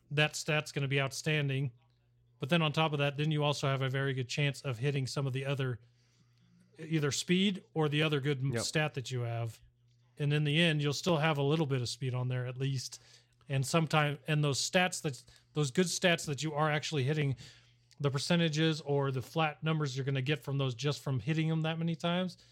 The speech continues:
Speaker 1: will make, I'm guessing taking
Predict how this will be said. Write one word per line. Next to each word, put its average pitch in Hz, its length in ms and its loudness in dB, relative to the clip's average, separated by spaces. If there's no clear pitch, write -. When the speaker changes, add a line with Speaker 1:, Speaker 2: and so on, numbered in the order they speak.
Speaker 1:
will 151 300 0
make, 151 520 2
I'm 165 120 2
guessing 214 460 6
taking 180 480 4